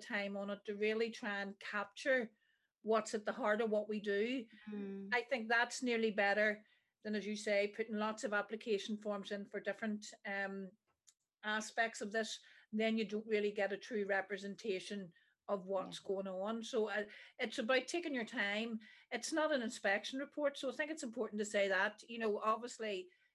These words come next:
Speaker 1: evidence is good sometimes when you can demonstrate improvement and impact is clear, but it's,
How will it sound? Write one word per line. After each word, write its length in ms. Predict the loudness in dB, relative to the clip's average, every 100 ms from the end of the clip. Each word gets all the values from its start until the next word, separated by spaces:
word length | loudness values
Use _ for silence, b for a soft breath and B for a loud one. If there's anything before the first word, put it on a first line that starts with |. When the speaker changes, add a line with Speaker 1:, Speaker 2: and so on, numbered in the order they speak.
| -2
Speaker 1:
evidence 380 | 0 0 -4 -6
is 140 | -8
good 240 | -2 -2 -2
sometimes 580 | -8 -8 -6 -6 -6
when 100 | -10
you 60 | -12
can 160 | -12 -4
demonstrate 560 | -2 -2 -8 -6 -6
improvement 580 | -6 -6 -6 -4 -6 -6
and 120 | -6
impact 500 | -6 -6 -4 -4 -6
is 120 | -14
clear, 460 | -10 -6 -2 0 -2 B B B _ -2
but 300 | -2 -2 -8 -10
it's, 280 | -10 -8 -12